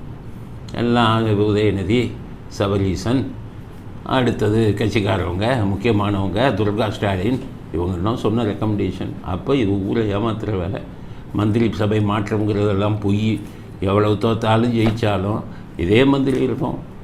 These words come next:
லாக்கா மாத்துவாங்க. அதனால இப்படித்தான் வண்டி ஓடும் இன்னும் கொஞ்சம் ரெண்டு வருஷத்துக்கு.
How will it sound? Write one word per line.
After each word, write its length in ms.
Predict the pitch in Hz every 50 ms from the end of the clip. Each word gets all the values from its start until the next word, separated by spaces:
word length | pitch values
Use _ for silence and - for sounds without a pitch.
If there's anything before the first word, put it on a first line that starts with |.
| - - - -
லாக்கா 320 | 104 110 120 117 - 127 123
மாத்துவாங்க. 560 | 117 113 110 107 110 104 104 95 87 87 90 92 101 - - - - - - - - - - -
அதனால 340 | - 95 98 92 98 101 110 123
இப்படித்தான் 580 | 127 101 - 117 117 117 - - 131 131 143
வண்டி 240 | 156 135 113 110 117 107 101
ஓடும் 340 | 98 85 87 98 98 90 76 65 - - - - - - - - - - - -
இன்னும் 240 | 95 104 104 98 98
கொஞ்சம் 300 | 104 95 95 98 95 85 95
ரெண்டு 180 | 101 92 90 92
வருஷத்துக்கு. 600 | 92 90 82 - - - - - - - 85